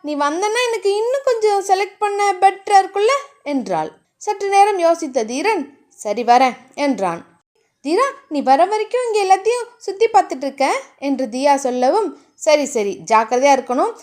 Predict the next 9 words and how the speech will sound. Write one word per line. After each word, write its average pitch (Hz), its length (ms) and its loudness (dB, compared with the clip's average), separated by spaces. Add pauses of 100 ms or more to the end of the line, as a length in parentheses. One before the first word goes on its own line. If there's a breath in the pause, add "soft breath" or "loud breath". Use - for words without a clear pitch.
(140 loud breath)
எங்கேயும் 269 460 -2
தனியா 359 280 2
போயிடக்கூடாது" 190 640 0 (140)
என்றான் 285 500 -2
தீரன். 196 380 -4 (440 soft breath)
"நான் 415 200 -2
என்ன 440 160 -2 (100)
சின்ன 440 320 0
குழந்தையா 349 540 2